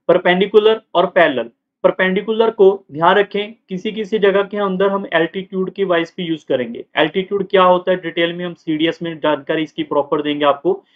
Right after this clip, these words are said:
What is the meaning of altitude, what is the meaning of perpendicular, ये सारी चीज वहां पे भी पढ़ेंगे detail में, but आपको altitude अभी के लिए याद रखना है, perpendicular को ही बोलते हैं,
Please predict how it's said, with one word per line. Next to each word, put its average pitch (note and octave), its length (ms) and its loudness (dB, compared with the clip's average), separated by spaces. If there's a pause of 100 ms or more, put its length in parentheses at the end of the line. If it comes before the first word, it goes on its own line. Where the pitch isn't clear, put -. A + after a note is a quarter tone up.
(180)
What D3 160 4
is E3 80 -6
the E3+ 100 -2
meaning D#3 280 -4
of D#3 220 0
altitude, D3 500 -2
what D3 200 -2
is D3+ 80 -6
the D3+ 100 -6
meaning C#3+ 260 -8
of D3 120 -4
perpendicular, C#3 760 -2
ये D#3+ 120 -6
सारी F3+ 260 0
चीज F#3 180 -10
वहां E3+ 220 -2
पे F#3+ 160 0
भी G3 140 -8
पढ़ेंगे E3+ 380 -2
detail D#3+ 380 -4
में, D#3+ 180 -4 (340)
but F3 140 4
आपको F3 360 2
altitude F#3+ 540 0
अभी G3 220 -4
के G3 100 -10
लिए G3 120 0
याद F3+ 200 4
रखना F3+ 280 -2
है, F#3 60 -8
perpendicular F3 680 -4
को D#3+ 100 -4
ही D3+ 80 0
बोलते A2+ 300 -10
हैं, - 60 -20